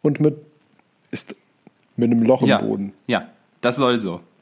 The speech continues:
Speaker 1: Okay, Korken oben ist noch drin. So, und dann. Oh! Oh! Oh! Das ist ja cool.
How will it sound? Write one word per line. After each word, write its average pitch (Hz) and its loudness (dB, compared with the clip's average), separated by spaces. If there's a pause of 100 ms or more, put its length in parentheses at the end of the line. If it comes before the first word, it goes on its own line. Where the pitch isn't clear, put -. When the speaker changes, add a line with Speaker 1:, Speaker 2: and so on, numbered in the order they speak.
(3250)
Speaker 1:
Okay, - -6
Korken 123 2
oben 120 2
ist 117 -2
noch 117 -2
drin. 165 0 (720)
So, - -2
und 131 -6
dann. 139 -2 (1160)
Oh! 226 4 (440)
Oh! 127 2 (720)
Oh! 104 -2 (1800)
Das - 2
ist 359 0
ja 110 4 (220)
cool. 110 2